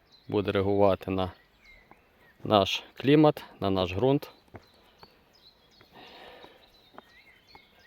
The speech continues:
І побачимо, як вона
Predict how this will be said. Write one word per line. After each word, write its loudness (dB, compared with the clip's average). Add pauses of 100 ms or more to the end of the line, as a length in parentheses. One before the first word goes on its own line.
(920)
І -2
побачимо, 4 (520)
як -2
вона 0